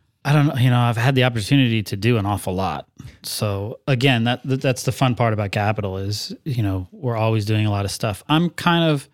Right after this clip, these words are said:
I've been doing a lot more, like, I've been working with some composers doing video games and, and some film projects and stuff like that. And I'm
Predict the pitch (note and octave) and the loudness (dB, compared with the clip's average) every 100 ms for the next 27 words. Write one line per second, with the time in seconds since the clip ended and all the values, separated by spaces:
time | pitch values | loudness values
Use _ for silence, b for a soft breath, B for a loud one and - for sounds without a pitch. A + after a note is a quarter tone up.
0 | _ _ - C3 D#3 D#3+ D#3 B2+ C3+ C#3 | _ _ -2 2 4 6 6 6 4 2
1 | C3 B2+ B2 D3 G#3 A#2+ A2 - - _ | 2 2 0 -4 -2 0 -2 -6 -18 _
2 | _ - A#2+ A#2+ B2 A#2+ B2 A#2 - A2 | _ -6 0 2 2 2 0 0 -2 -4
3 | A#2+ G#2 A#2+ A#2 A2 A#2 G#2+ G#2 C3 B2+ | -4 0 2 2 0 0 0 2 4 2
4 | A#2+ B2+ B2 B2 A#2+ A#2 A2 A2+ A2+ G#2 | 2 2 4 2 0 -2 -6 -4 -4 -2
5 | - G#2 - B2+ A#2+ A#2 A#2 A#2 A2+ A2+ | -2 -4 -2 2 2 2 0 0 0 -2
6 | A2 G#2+ - G#2+ - G#2 - A2+ A#2 A#2 | -2 -6 -4 -4 -2 -4 -2 -2 -2 -2
7 | A2 A2 - | -4 -6 -10